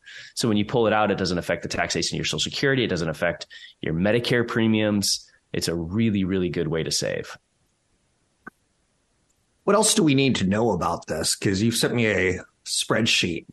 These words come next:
Speaker 2: that it's a little intimidating.
Speaker 1: <laughs>
Speaker 2: Um, but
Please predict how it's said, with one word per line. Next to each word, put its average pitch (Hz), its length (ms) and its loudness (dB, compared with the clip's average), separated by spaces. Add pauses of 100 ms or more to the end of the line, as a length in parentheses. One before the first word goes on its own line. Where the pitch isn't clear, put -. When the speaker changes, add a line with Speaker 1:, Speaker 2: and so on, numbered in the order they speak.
(100)
Speaker 2:
that 95 260 -2 (640)
it's - 100 -8
a 95 40 0
little 123 200 4
intimidating. 113 640 0 (800)
Speaker 1:
<laughs> 151 100 2 (880)
Speaker 2:
Um, 82 540 0 (920)
but 110 200 2